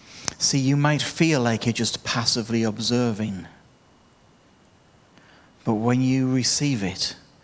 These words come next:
it goes down into you and stays there. I've probably used this analogy before. In fact, I know I've used this analogy before. But gossip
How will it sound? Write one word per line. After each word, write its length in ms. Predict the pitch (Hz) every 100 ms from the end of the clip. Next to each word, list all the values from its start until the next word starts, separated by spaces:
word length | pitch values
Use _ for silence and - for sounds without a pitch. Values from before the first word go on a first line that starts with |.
| - - -
it 100 | 120
goes 320 | - 107 98 92
down 640 | 107 110 117 131 139 147 - - - - _ - -
into 360 | 113 107 -
you 340 | 95 95 92 90 - - - - - -
and 180 | 110 98
stays 600 | - - - 104 92 -
there. 380 | 95 67 87 - - - _ _ _ - - - -
I've 160 | -
probably 380 | - 147 131 120
used 220 | 113 110
this 160 | 113 110
analogy 400 | 110 107 104 104
before. 300 | 107 - 101
In 60 |
fact, 200 | 107 104
I 120 | 113 110
know 260 | 110 110
I've 180 | 92 95
used 220 | 98 -
this 180 | 98 -
analogy 360 | 101 104 107 98
before. 440 | - - 107 95 - - - - - - -
But 220 | 113 98
gossip 500 | 135 135 160 151